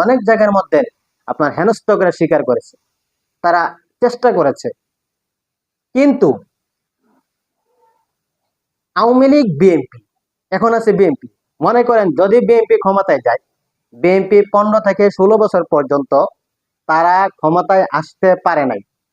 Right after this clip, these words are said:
একটা ক্ষুধার্ত, ক্ষুধার্ত ভাব কিন্তু তাদের আছে, ক্ষুধার্ত, ক্ষুধার্ত ভাব কিন্তু আছে।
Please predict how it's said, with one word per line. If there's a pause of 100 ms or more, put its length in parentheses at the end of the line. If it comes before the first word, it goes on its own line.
(720)
একটা
ক্ষুধার্ত, (160)
ক্ষুধার্ত (160)
ভাব (100)
কিন্তু
তাদের
আছে, (500)
ক্ষুধার্ত, (100)
ক্ষুধার্ত (140)
ভাব
কিন্তু
আছে।